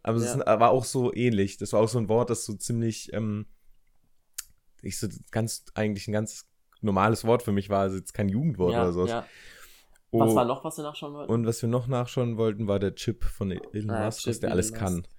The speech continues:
Speaker 1: So, das,
Speaker 2: Ja.
Speaker 1: das ist, ähm, wird alles in der nächsten Folge
Speaker 2: Ey, und
Speaker 1: erörtert.
Speaker 2: wenn, wenn es jemand hört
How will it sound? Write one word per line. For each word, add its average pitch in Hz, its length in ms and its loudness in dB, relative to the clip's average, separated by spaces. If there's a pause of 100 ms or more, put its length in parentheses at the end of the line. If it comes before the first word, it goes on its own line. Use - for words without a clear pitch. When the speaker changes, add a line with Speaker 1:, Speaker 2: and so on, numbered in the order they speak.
(160)
Speaker 1:
So, 92 200 -2
das, 117 180 -2
Speaker 2:
Ja. 113 160 -8 (260)
Speaker 1:
das - 240 0
ist, 165 180 -6
ähm, 127 340 -2
wird 113 220 -2
alles 135 220 4
in 127 80 -2
der 110 100 2
nächsten 143 440 -2
Folge 117 680 2 (1200)
Speaker 2:
Ey, 135 260 6
und - 0 - (280)
Speaker 1:
erörtert. 147 60 0
Speaker 2:
wenn, 135 220 6
wenn 135 160 2
es 131 60 -4
jemand 123 300 -2
hört 135 480 0